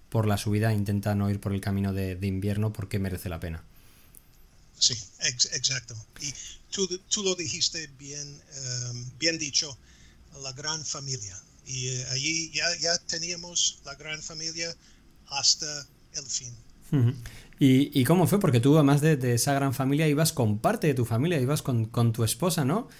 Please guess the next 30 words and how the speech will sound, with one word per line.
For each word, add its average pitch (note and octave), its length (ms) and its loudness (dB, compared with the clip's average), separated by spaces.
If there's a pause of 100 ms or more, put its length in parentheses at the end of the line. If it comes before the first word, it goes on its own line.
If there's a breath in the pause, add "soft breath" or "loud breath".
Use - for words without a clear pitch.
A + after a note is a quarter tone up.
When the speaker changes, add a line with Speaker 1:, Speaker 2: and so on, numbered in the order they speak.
(180 loud breath)
Speaker 1:
Y B2 80 2
muchos B2 300 4
dirán, A#2 280 4
"Bueno, C3 280 6
me G#2 160 2
voy A#2+ 160 2
de D3+ 80 4
vacaciones C#3 640 0
treinta C#3+ 340 2
días C#3 240 2
con A#2+ 160 0
mi A2+ 80 2
esposa". A2+ 380 -2
Eso, C3+ 340 -2 (220)
muchas B2+ 360 2
vacaciones B2+ 440 2
igual A#2+ 280 4
no A2 120 2
son, E3 280 2 (520 loud breath)
pero, A#2+ 520 4
pero A#2+ 160 4
mucha B2+ 240 4
gente C3+ 220 2
irá C#3+ 100 6
a B2+ 40 2
lo A#2+ 80 2
contrario, A#2 400 0
¿no? B2 120 2
Al D3 80 2
final, B2 340 0